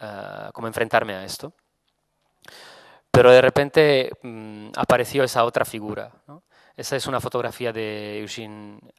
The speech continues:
Auger, una, un fotógrafo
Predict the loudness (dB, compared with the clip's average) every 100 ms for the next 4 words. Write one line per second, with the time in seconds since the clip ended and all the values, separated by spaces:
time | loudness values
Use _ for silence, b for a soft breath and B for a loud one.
0 | -14 -12 -12 -12 -14 b b b b _
1 | -16 -12 -12 -12 -12 -16 -18 -20 -16 -12
2 | -8 -8 -8 -10 -10 -10 -12 -16 _